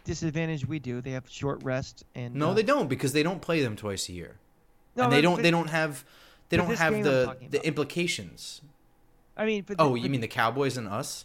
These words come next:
Speaker 1: Yeah, I mean, they
Speaker 2: Yeah,
Speaker 1: both have
Speaker 2: but
Speaker 1: a short week.
Speaker 2: Yeah, I just, I don't know. I just hate the Thanksgiving game.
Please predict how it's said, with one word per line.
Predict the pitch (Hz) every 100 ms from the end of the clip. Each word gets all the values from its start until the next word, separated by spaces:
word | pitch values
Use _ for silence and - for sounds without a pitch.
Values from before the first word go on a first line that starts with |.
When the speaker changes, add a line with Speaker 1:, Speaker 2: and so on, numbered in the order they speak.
| - -
Speaker 1:
Yeah, | 208 123
I | - -
mean, | 151 156
they |
Speaker 2:
Yeah, | 185 123
Speaker 1:
both | 170
have | 160
Speaker 2:
but | 147
Speaker 1:
a |
short | - 147 127
week. | 123 - _ _ _ _ _ _ _ _ _ _ - - - -
Speaker 2:
Yeah, | - 101 95
I | 120
just, | 113 -
I | 120
don't | 95
know. | 82 82 - - - - _ _ -
I | 123
just | 117 110
hate | 101 85
the |
Thanksgiving | 92 87 82 87 85 85
game. | 87